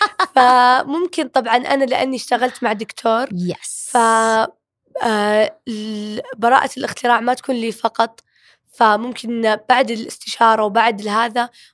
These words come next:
Speaker 1: ممكن إن تكون تسجل براءة اختراع.
Speaker 2: ممكن، بس ورا ما تتحركون.
Speaker 1: آه، لأن البحث لسه غير منتهي.
Speaker 2: أوكي.
Speaker 1: باقي شغل على البحث،
Speaker 2: بس
Speaker 1: فعشان
Speaker 2: حط-،
Speaker 1: كذا.
Speaker 2: بس حطينها في راسك.
Speaker 1: إن شاء الله.
Speaker 2: لا تغيبين عن بالك هذا الشيء. مرة مهم.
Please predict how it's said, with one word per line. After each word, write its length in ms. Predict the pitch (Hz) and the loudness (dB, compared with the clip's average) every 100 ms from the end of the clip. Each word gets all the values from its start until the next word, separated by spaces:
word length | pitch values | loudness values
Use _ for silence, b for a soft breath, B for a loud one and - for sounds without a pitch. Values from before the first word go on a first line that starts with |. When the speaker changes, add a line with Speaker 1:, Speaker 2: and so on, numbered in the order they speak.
| - | -6
Speaker 1:
ممكن 340 | 277 - 240 214 | -4 -2 -4 -4
إن 80 | |
تكون 280 | 208 - 226 | -6 -4 -4
تسجل 360 | - 233 202 202 | -2 -4 -2 -4
براءة 340 | 202 208 - - | -2 -4 -6 -10
اختراع. 300 | - 202 240 | -10 -4 -2
Speaker 2:
ممكن، 400 | 320 226 165 147 | -2 -4 -10 -12
بس 180 | 156 - | -10 -6
ورا 100 | 233 | -4
ما 200 | 240 240 | -2 -4
تتحركون. 720 | 240 - 214 190 185 180 156 135 _ _ _ b b b b - | -8 -10 -8 -8 -10 -8 -10 -12 _ _ _ b b b b 2
Speaker 1:
آه، 100 | 262 | 4
لأن 280 | 262 311 302 | 4 2 2
البحث 460 | 302 269 311 - - | 2 4 2 0 -4
لسه 300 | 269 269 - | -4 -2 -2
غير 220 | 220 247 | 0 0
منتهي. 580 | 233 208 - 196 196 233 _ - | 0 -4 -6 -6 -6 -8 _ -8
Speaker 2:
أوكي. 400 | 185 - 156 123 | -6 -6 -12 -2
Speaker 1:
باقي 300 | 233 254 214 | 2 2 -2
شغل 340 | - 233 220 | -6 -4 -2
على 200 | 202 202 | -4 -4
البحث، 320 | 202 202 - - | -4 -6 -8 -12
Speaker 2:
بس 60 | - | -8
Speaker 1:
فعشان 300 | - 202 - | -4 -4 -4
Speaker 2:
حط-، 200 | 220 - | -8 -10
Speaker 1:
كذا. 100 | - | -12
Speaker 2:
بس 140 | - | -8
حطينها 320 | - - 214 | -8 -6 -6
في 140 | 196 190 | -4 -4
راسك. 360 | 175 - 220 - _ - | -4 -6 -10 -12 _ -8
Speaker 1:
إن 60 | 285 | -8
شاء 180 | - - | -8 -6
الله. 140 | 202 190 | -2 -2
Speaker 2:
لا 100 | 185 | -2
تغيبين 420 | 190 180 180 170 | -2 -4 -4 -4
عن 180 | 165 165 | -6 -6
بالك 440 | 160 160 160 - | -4 -4 -6 -8
هذا 180 | 165 151 | -8 -8
الشيء. 600 | 156 - 175 175 202 208 _ _ _ - | -8 -6 -4 -2 -4 -8 _ _ _ -10
مرة 200 | 185 175 | -6 -4
مهم. 340 | 170 170 160 | -4 -4 -6